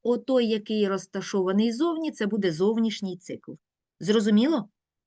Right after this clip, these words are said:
Звернули також увагу, що кількість повторень в кожному з них може відрізнятися? М?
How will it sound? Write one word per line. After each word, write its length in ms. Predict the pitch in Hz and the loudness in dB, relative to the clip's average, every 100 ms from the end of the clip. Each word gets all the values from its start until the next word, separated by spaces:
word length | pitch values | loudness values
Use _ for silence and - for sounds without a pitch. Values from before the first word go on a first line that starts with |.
| _ _ _ _ _ _ _ _ _ _ _ - | _ _ _ _ _ _ _ _ _ _ _ -12
Звернули 500 | 185 233 294 415 403 | -2 0 0 2 2
також 400 | 269 240 226 214 | 0 -2 -4 -2
увагу, 320 | 208 185 175 | -2 -2 -4
що 160 | 165 226 | -6 -2
кількість 460 | 302 269 277 277 | 0 0 -2 -4
повторень 520 | - 262 - 330 311 240 | -4 -2 -2 0 0 -2
в 100 | - | -2
кожному 440 | 247 220 240 233 | -2 0 2 2
з 80 | 214 | 0
них 180 | 269 240 | -2 -2
може 220 | 233 220 | -2 -2
відрізнятися? 800 | 214 196 190 175 147 143 - 139 _ _ _ _ _ _ _ _ _ _ | -2 -2 -4 -4 -6 -10 -10 -14 _ _ _ _ _ _ _ _ _ _
М? 140 | 214 | -4